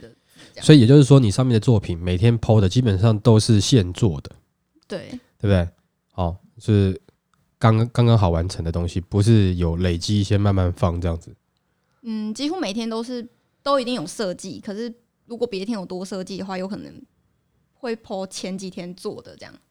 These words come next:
Speaker 2: 那也就是说，大部分都是现做的啦。
Speaker 1: 嗯。
Speaker 2: 那你每天怎么有那么有空？
Speaker 1: 其实也，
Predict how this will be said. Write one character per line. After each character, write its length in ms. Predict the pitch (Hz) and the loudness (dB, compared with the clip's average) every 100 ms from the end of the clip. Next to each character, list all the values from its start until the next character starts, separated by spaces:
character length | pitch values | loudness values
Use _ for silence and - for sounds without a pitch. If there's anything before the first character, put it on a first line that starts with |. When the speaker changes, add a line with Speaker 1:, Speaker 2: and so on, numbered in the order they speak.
| _ - | _ -4
Speaker 2:
那 80 | 98 | 2
也 100 | 104 | 6
就 80 | 139 | 6
是 60 | |
说， 100 | 156 | 6
大 220 | 160 156 127 | 4 2 6
部 160 | 135 | 6
分 160 | 117 110 | 6 4
都 100 | 104 | 4
是 100 | 101 | 2
现 220 | 104 85 | 0 -4
做 160 | - 82 | -6 -6
的 100 | - | -6
啦。 100 | 226 | -8
Speaker 1:
嗯。 340 | 208 208 220 - _ _ | -8 -10 -12 -16 _ _
Speaker 2:
那 100 | - | 0
你 120 | 170 117 | 4 4
每 180 | 101 | 4
天 220 | 90 123 120 | 2 2 2
怎 80 | |
么 100 | 95 | 0
有 80 | 92 | 0
那 80 | 104 | 2
么 80 | 104 | 0
有 100 | 78 | -2
空？ 240 | - 78 - _ _ _ _ _ _ _ _ _ | -4 -8 -10 _ _ _ _ _ _ _ _ _
Speaker 1:
其 200 | _ 269 | _ -12
实 80 | 330 359 | -10 -10
也， 200 | 208 | -10